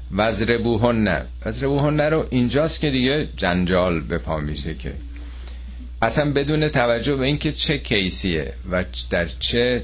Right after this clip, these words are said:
کانتکستیه، چه روزگاری است که نه دادگستری، نه هیچ چیزی هم که خب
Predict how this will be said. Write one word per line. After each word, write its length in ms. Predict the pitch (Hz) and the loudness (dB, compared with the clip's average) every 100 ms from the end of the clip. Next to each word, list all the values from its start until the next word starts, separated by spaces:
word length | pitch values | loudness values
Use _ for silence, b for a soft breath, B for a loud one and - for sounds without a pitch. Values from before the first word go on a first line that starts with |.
| - | -4
کانتکستیه، 840 | 98 90 85 147 - - 90 65 - | -2 -2 0 -2 -2 0 0 -2 -6
چه 200 | - 127 | -6 -4
روزگاری 600 | 120 123 92 87 90 78 71 | -2 0 0 2 2 0 -2
است 180 | - | -4
که 100 | 90 | -2
نه 140 | 90 87 | -2 0
دادگستری، 840 | 87 85 - 85 - 82 87 85 | 0 -2 -2 -6 -2 -2 0 0
نه 120 | 80 82 | -2 -2
هیچ 240 | 107 113 | -2 -2
چیزی 340 | - 92 90 | -2 -2 0
هم 140 | 92 90 | 0 0
که 180 | - 82 | -4 -4
خب 200 | 85 | -4